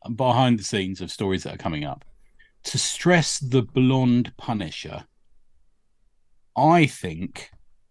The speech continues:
they know something. And it seems a strange thing to stress in a headline stroke news report.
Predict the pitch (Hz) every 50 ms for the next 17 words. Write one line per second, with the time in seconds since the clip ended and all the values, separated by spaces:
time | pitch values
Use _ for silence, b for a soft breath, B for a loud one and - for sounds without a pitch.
0 | _ _ - 113 117 113 113 113 107 107 104 98 87 82 - - - 80 76 -
1 | - - - - - - - - _ _ _ _ _ _ _ _ _ - - -
2 | - - - _ _ - - - - - - - - - - 101 101 - - -
3 | - 151 165 180 170 147 143 - - - - 156 147 147 143 139 143 135 - -
4 | - 143 120 101 92 85 80 78 78 - _ _ _ _ _ _ - - - -
5 | 104 - - - - - 110 101 95 - - - - - - 104 104 95 95 92
6 | 92 82 - _ _ _ _ _ _ _ - - 104 - 98 95 92 92 90 90
7 | - - _ - - - - 95 90 76 82 87 82 - - - - - - -
8 | -